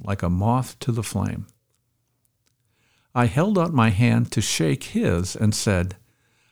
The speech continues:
"My name is Chris." The dude froze. And in the pause, my fellow F B I guys moved in, patted him on the shoulders,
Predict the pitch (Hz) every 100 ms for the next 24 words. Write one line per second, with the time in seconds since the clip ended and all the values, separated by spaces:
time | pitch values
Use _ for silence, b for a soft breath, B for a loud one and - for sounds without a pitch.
0 | _ _ - 127 196 104 107 123 - 226
1 | 262 - - - _ _ _ _ _ _
2 | _ _ _ _ _ _ _ _ - 98
3 | 107 113 101 - 107 104 - 120 - -
4 | _ _ _ _ _ _ _ 110 107 104
5 | 90 - 170 135 78 85 - 156 104 123
6 | 170 - 110 110 113 117 117 113 - 101
7 | 98 113 101 76 76 92 104 113 110 95
8 | 90 98 - _ _ _ _ _ _ _
9 | _ - 127 156 143 123 139 113 104 110
10 | 107 - 95 90 104 92 -